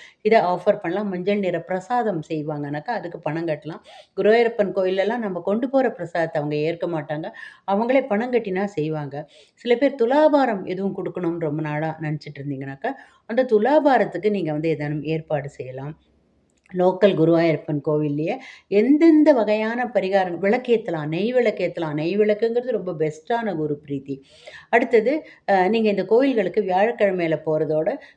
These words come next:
வியாழக்கிழமையில, அ, பெண், பெண்மணிகளுக்கு, பெண்களுக்கு, அ, வெத்தலைப்பாக்கு, மஞ்சள் பூ, மஞ்சள் பழம்,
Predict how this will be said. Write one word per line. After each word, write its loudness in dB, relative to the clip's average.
வியாழக்கிழமையில, 2
அ, -2
பெண், 4
பெண்மணிகளுக்கு, 0
பெண்களுக்கு, 0
அ, -2
வெத்தலைப்பாக்கு, -2
மஞ்சள் 0
பூ, -2
மஞ்சள் -2
பழம், -4